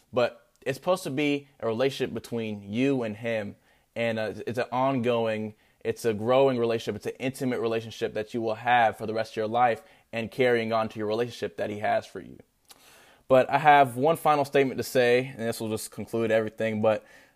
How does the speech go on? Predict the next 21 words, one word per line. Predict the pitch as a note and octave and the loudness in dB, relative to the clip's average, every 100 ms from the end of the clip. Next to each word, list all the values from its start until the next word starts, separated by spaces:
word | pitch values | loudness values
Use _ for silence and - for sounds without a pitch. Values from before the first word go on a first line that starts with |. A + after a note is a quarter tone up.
| _ | _
fall | _ - E3 G#3+ | _ 4 6 6
in | G#3 | 4
love | F#3 C#3 | 2 2
with | A2 | 2
God | A#2+ D3 B2 | 6 6 4
before | A2+ A#2 | 0 -2
you | A#2 | -2
fall | A#2 A2 A#2 | -2 0 0
in | A2+ | 0
love | A2 | 0
with | G#2+ | -2
another | G#2+ G#2+ | -4 -6
person. | - B2 B2 - _ _ _ _ _ _ _ _ _ _ _ _ _ _ _ _ _ | -6 -6 -8 -14 _ _ _ _ _ _ _ _ _ _ _ _ _ _ _ _ _
So | B2 | 0
this | D3 F#3 | 0 2
Valentine's | E3+ F#3 F#3 F#3 E3+ | 2 2 0 0 2
Day, | F#3 F#3 | 2 2
instead | - F3 | 0 -4
of | |
taking | F#3 F3+ F3+ F3 | -2 -2 0 2
out | F3+ F3 | 2 0